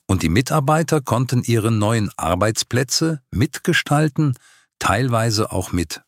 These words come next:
Cardboard Engineering oder in V R. Das ist entscheidend, um die Ängste vor der neuen,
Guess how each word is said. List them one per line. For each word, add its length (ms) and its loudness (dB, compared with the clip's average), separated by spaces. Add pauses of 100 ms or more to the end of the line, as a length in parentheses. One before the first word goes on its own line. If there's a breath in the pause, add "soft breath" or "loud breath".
Cardboard 680 0
Engineering 840 0 (100)
oder 420 2
in 320 0 (100)
V 460 -2
R. 500 -2
Das 240 -2
ist 200 -4
entscheidend, 920 -2
um 160 0
die 220 -2
Ängste 500 0
vor 200 -2
der 100 2
neuen, 560 0